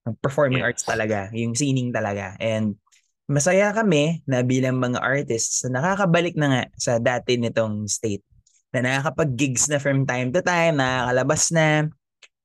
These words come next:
Speaker 1: Yun, so nakaka-, nakakagawa na ng mga projects outside na hindi na kailangan ng work from home lang. Ayun.
Speaker 2: Mm-hmm.
Speaker 1: So, let's get the ball rolling. Ito na ang ating episode proper ng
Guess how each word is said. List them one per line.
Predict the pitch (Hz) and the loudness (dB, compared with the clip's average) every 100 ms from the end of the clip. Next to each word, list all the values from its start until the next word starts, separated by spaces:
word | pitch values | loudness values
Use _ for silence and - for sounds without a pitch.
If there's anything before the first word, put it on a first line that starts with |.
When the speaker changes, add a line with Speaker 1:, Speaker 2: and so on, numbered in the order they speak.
| _ _ | _ _
Speaker 1:
Yun, | 143 143 113 | -2 0 0
so | - 113 | -2 -2
nakaka-, | 113 113 127 120 113 113 117 | 0 0 0 0 0 0 0
nakakagawa | 120 117 120 117 120 120 117 | -2 -2 0 0 2 0 0
na | 117 | 0
ng | 113 | 0
mga | 113 107 | -2 0
projects | 127 123 120 - | 0 0 -2 -2
outside | 85 151 143 147 135 | 0 0 2 0 0
na | 127 | 0
hindi | 120 120 | 0 0
na | 113 | 2
kailangan | 113 110 107 104 104 | 2 2 0 -2 -2
ng | |
work | 98 95 | -4 -4
from | - 98 | -6 -6
home | 110 139 143 | -2 -2 0
lang. | 120 110 104 107 113 _ _ _ - | 0 -2 -6 -10 -14 _ _ _ -10
Ayun. | 90 92 92 95 90 92 _ - | -6 -2 -2 -2 -4 -8 _ -20
Speaker 2:
Mm-hmm. | 101 92 92 - _ _ _ _ _ _ _ _ - | -20 -18 -20 -20 _ _ _ _ _ _ _ _ 2
Speaker 1:
So, | 240 277 | 6 6
let's | 240 226 - | 6 2 0
get | 156 185 - | 2 2 2
the | 165 | 0
ball | 156 156 190 | 4 6 6
rolling. | 202 160 156 190 185 180 202 | 6 6 6 6 6 2 0
Ito | 165 151 | -2 0
na | 156 165 151 | 0 0 0
ang | |
ating | 139 135 135 - | 0 -2 -4 -4
episode | 135 135 143 135 - | -2 0 0 0 -2
proper | - 131 135 - 151 151 | 0 4 4 4 4 6
ng | 143 127 | 4 2